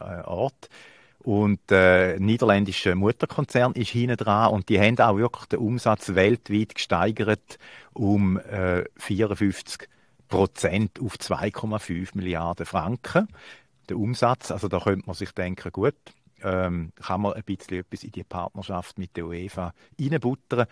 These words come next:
Aber natürlich viel Umsatz, das heisst nicht unbedingt viel Gewinn. Und das ist da eben genau so. Es ist eher sehr wenig Gewinn, weil die Marge bei diesen Lieferdiensten ist recht klein.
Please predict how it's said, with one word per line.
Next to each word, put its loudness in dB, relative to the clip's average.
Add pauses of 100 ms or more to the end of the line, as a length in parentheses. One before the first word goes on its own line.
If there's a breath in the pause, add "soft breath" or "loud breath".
(140 loud breath)
Aber 4
natürlich 2 (140)
viel -2
Umsatz, -6
das -6
heisst -8
nicht -6
unbedingt -4 (220)
viel -6
Gewinn. -4
Und -8
das -8
ist -8
da 2
eben -4
genau -4
so. -2 (240 soft breath)
Es -10
ist -6
eher -2
sehr -4 (220 soft breath)
wenig -4
Gewinn, -6
weil 0
die -8
Marge 0
bei -4
diesen 2 (260 soft breath)
Lieferdiensten -2
ist -6 (100)
recht -8
klein. -6